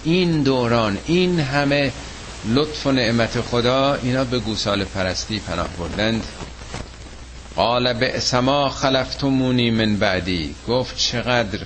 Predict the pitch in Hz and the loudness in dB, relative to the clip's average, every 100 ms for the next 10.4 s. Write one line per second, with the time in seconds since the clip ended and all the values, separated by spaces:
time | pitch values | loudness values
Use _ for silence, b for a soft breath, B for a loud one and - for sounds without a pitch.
0 | - - - - - - - 98 120 113 | -12 -16 -16 -16 -16 -14 -4 -2 0 -2
1 | 104 110 95 104 120 123 110 110 104 101 | -2 -2 0 2 2 2 2 2 2 0
2 | 98 98 92 - 95 95 101 120 131 - | 0 -2 -2 -2 -2 0 0 2 0 -4
3 | 87 - - 123 123 113 - - - - | -8 -6 -2 0 0 -2 -8 -14 -14 -12
4 | - - 113 110 104 92 - 131 131 117 | -6 0 2 2 2 0 0 2 2 0
5 | 98 147 156 117 87 - 90 92 85 82 | 0 2 2 0 -2 -2 0 0 0 -2
6 | 85 90 78 - 76 76 73 73 65 - | -2 -2 -6 -4 -4 -2 -4 -4 -6 -8
7 | - - - - - - 85 95 87 90 | -10 -8 -8 -10 -10 -6 -2 -2 -2 -4
8 | - 104 95 90 - 92 82 - 113 101 | -4 -2 0 0 0 0 0 -2 -4 -2
9 | 98 98 - 87 82 92 85 82 - 110 | -2 -2 0 0 -2 -4 -4 -4 -4 -4
10 | 85 87 78 78 | -4 -6 -6 -8